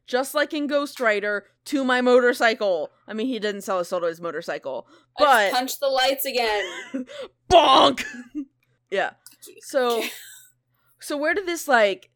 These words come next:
Speaker 1: motorcycle, was it always a motorcycle? Where did this enchanted motorcycle come from? I bought it for five dollars. It says so on the little
Speaker 2: Nice.
Speaker 1: sticker on the
Speaker 2: Uh,
Speaker 1: bottom of it.
Speaker 2: Can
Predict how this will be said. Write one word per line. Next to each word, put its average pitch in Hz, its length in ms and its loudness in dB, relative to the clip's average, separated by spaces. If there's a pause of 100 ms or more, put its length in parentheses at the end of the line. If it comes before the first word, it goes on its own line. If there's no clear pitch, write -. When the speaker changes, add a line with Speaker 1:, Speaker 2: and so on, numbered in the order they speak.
(240)
Speaker 1:
motorcycle, 233 760 -2
was 233 160 -4
it 196 100 -4
always 196 300 -2
a 277 80 -4
motorcycle? 294 720 -6
Where 233 160 -2
did 262 140 -8
this 254 160 -6
enchanted 214 1080 -8 (340)
motorcycle 185 1000 -4
come 185 240 -10
from? 147 180 -12
I 165 80 -10
bought 170 160 -4
it - 60 -20
for 143 100 -14
five 190 340 -8
dollars. 170 540 -10
It 151 100 -20
says 269 240 -6
so 294 140 -6
on 277 80 -6
the 247 80 -6
little 220 140 -4
Speaker 2:
Nice. - 80 -6
Speaker 1:
sticker 196 280 -4
on 220 100 -4
the 240 60 -4
Speaker 2:
Uh, 214 40 -10
Speaker 1:
bottom 160 400 -4
of 156 160 -12
it. 139 280 -10 (640)
Speaker 2:
Can 254 560 -4